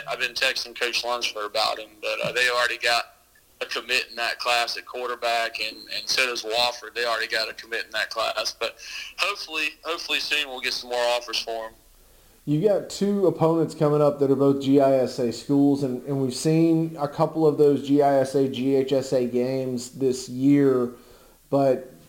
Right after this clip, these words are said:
Speaker 2: you know, a lot of teams look at themselves and say, "Oh, G H S A, they should run all over these G I S A teams." I was talking to you earlier this year. You got Valwood and John Millage, and that's two of the best you can get out of that,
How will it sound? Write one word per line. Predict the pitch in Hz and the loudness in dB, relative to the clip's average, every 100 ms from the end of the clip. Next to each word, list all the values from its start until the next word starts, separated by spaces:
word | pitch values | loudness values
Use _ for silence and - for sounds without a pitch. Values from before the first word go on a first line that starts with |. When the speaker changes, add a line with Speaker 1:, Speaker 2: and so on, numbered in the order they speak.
| _ _ | _ _
Speaker 2:
you | 147 147 | -6 0
know, | 135 131 | 2 4
a | |
lot | 135 151 | 6 6
of | 165 160 | 4 2
teams | 175 170 156 - 147 | 2 2 0 -2 0
look | 170 170 | 2 2
at | 160 | 2
themselves | 151 147 160 156 151 | 2 2 4 4 4
and | 139 | 2
say, | 143 139 | 4 4
"Oh, | |
G | 131 139 143 | 4 4 4
H | 139 | 4
S | 139 139 | 2 0
A, | 151 135 | 2 2
they | 147 | 2
should | 147 139 | 0 -2
run | 127 135 143 139 135 | 0 0 2 0 0
all | 135 143 143 | 0 2 4
over | 147 151 | 4 4
these | 139 127 123 | 0 0 0
G | 127 | 0
I | 120 | 2
S | 123 127 147 | 2 0 0
A | 139 | 0
teams." | 139 127 135 | 0 -2 2
I | |
was | 139 139 | 0 2
talking | 156 156 156 | 2 2 0
to | |
you | 156 151 | 0 4
earlier | 160 160 160 | 4 6 4
this | 151 - | 2 2
year. | 175 160 | 4 6
You | 139 | 4
got | 139 143 | 4 2
Valwood | 120 135 165 170 170 | 2 2 4 4 4
and | 160 | 2
John | 143 156 160 156 | 2 2 2 4
Millage, | 160 156 143 - - - - - | 6 6 4 0 -14 -20 -12 -2
and | |
that's | 147 147 | 0 0
two | - 170 | 4 6
of | 160 | 6
the | |
best | 131 151 147 151 | 6 4 4 2
you | 143 | 2
can | 139 | 4
get | 143 151 151 | 6 4 4
out | 147 143 | 2 4
of | |
that, | 143 139 139 - | 4 4 2 -6